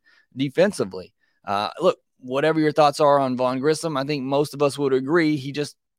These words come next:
hasn't looked like that guy defensively. He hasn't necessarily killed the Braves there, but it just doesn't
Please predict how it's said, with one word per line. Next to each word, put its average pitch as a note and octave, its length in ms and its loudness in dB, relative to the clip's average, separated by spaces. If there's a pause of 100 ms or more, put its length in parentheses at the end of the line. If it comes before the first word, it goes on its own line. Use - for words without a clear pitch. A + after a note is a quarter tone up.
hasn't F#3+ 560 2
looked E3 180 -4
like C#3 200 2
that C3+ 200 2
guy A#2+ 380 2 (320)
defensively. A#2 640 -2
He A#2+ 120 -4
hasn't D#3 260 0
necessarily D3+ 580 -2
killed A3 400 2
the E3+ 80 0
Braves B2 340 0
there, B2 240 2
but C#3+ 320 2
it C3+ 120 -6
just C3 320 -6
doesn't D3+ 420 0